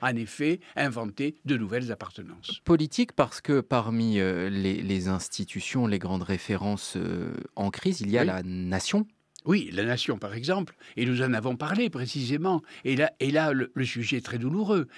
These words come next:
Speaker 1: parce que finalement, qu'est-ce que c'est que la nation ? La nation, euh, est une notion, si vous voulez, qui a été inventée il y a quelques siècles, et, et, euh, euh, j'ai, j'ai dit un, un peu timidement, mais, mais beaucoup de spécialistes du,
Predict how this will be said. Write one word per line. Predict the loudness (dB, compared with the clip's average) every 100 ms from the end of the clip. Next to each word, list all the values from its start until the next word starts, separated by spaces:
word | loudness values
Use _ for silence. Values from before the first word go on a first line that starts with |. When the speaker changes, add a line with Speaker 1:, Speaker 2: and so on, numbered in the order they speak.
| -8
Speaker 1:
parce | -4 -2
que | -2
finalement, | 0 2 2 0 -2
qu'est-ce | -2 -4
que |
c'est | 0 -2
que | 0
la | -4
nation ? | -2 -2 -4 -6 -10 -16 -16 -8
La | -4
nation, | -4 0 0 0 -8 -10 -4
euh, | -4 -2
est | -4 0
une | 0 2
notion, | 2 2 2 0 2 2
si | 2
vous | -4
voulez, | -4 -4
qui | -4
a | -4
été | -2 0
inventée | 0 0 -2 -2
il | -2
y |
a | -4
quelques | -10 -8
siècles, | -6 0 0 2 -2 -2 -8 -20 -12
et, | -2 -2 0 2 4 4
et, | 0 -4 -16 -20 _ -6
euh, | -4 -4 -8 -16 -6
euh, | -6 -4
j'ai, | -2 0 0 0
j'ai | 2 4
dit | 6 6
un, | 6 4
un | 4 2
peu | 2
timidement, | -2 0 -2 0 0 2 2
mais, | 2 2
mais | 2 2
beaucoup | 0 0 0
de | 0
spécialistes | 0 -2 0 0 0 -2 -4
du, | -2 -2 -2